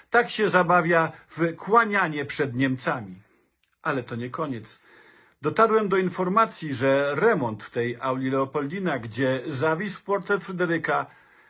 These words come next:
był współfinansowany przez, a jakże, państwo niemieckie. Gdy zapytałem o szczegóły tego finansowania, okazało się, że dokumenty z kilku lat zbierania darowizn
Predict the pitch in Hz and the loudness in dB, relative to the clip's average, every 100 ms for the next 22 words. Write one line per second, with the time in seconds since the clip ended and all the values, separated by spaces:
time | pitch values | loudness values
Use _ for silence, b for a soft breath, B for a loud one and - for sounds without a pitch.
0 | b 123 156 143 135 - 208 208 220 202 | b 2 2 2 -2 -6 -6 -4 -4 -2
1 | 180 - 143 135 127 156 160 - 156 127 | -2 -2 2 2 2 -2 -4 2 4 4
2 | 120 - - _ _ - 156 185 165 110 | 0 -10 -20 _ _ -6 -4 -4 -6 -8
3 | 101 71 b b b b - 170 139 - | -10 -12 b b b b 2 2 2 -6
4 | 151 143 147 139 113 - 107 90 - b | -4 -4 -2 -4 -6 -10 -12 -12 -14 b
5 | b b b - 120 123 131 143 170 175 | b b b -6 -2 0 0 0 2 2
6 | 165 151 - 160 156 185 180 170 156 156 | 2 -4 -6 -4 0 0 0 -2 -4 -4
7 | 151 151 147 156 175 180 165 135 - 139 | -4 -4 -4 -2 0 2 0 -4 -4 -4
8 | 139 170 170 160 - 123 117 120 120 B | 0 0 0 -4 -2 -2 -2 -8 -12 B
9 | B - 107 120 120 117 131 127 127 123 | B -14 -6 0 0 -2 -6 -8 -6 -4
10 | 127 160 165 160 - - - 165 208 190 | -4 -4 -6 -8 -10 -14 -12 -10 -10 -8
11 | 233 139 98 95 - 127 107 113 120 156 | -6 -4 -6 -10 -18 -14 -8 -6 -4 -6
12 | 143 135 110 101 101 110 | -4 -4 -4 -8 -10 -12